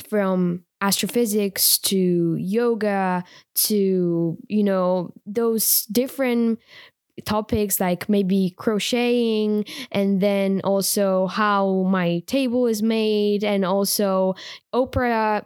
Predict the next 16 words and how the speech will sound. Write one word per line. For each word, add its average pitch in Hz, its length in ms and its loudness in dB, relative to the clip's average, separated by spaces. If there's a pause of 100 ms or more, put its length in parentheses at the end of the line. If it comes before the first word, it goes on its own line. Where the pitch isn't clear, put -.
(100)
you 240 160 0
know, 214 140 0
singing, 208 880 0 (340)
and 208 340 0 (100)
all 269 180 0
those 339 320 0
different 240 480 -2
things 226 240 0
that 196 160 0
you 208 220 0
wouldn't 214 460 0
think 214 280 0
are, 180 380 0 (340)
uh, 180 200 0
kind 196 340 -2
of - 480 -2